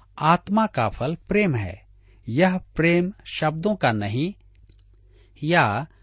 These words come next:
भाववाचन नहीं है। यह प्रेम व्यवहारिक है। ऐसा प्रेम विश्वासियों के मन में केवल पवित्र आत्मा द्वारा ही उत्पन्न होता है। मेरे मित्रों, ध्यान दें,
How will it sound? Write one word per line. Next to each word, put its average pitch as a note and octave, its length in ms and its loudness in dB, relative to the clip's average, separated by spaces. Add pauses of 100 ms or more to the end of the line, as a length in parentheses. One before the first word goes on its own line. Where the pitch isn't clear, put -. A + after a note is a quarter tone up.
(180)
भाववाचन B2+ 880 0 (100)
नहीं D3+ 320 0
है। G2+ 300 -8 (440)
यह G3 280 2
प्रेम A#2 560 -2
व्यवहारिक G#2 680 -2
है। G2 340 -12 (480)
ऐसा D#3+ 320 -2
प्रेम A#2 400 -2 (280)
विश्वासियों D#3 680 -2
के D#3 260 -2
मन C#3+ 320 2
में G2 260 -2 (140)
केवल C3+ 320 2
पवित्र B2+ 440 -2 (140)
आत्मा C#3 440 -2
द्वारा B2+ 380 2
ही G2+ 260 -6 (300)
उत्पन्न A#2+ 440 -4
होता G2+ 340 -8
है। F#2+ 340 -10 (640)
मेरे G3 200 6
मित्रों, E3+ 400 0
ध्यान B2+ 340 -2
दें, F#2+ 300 -8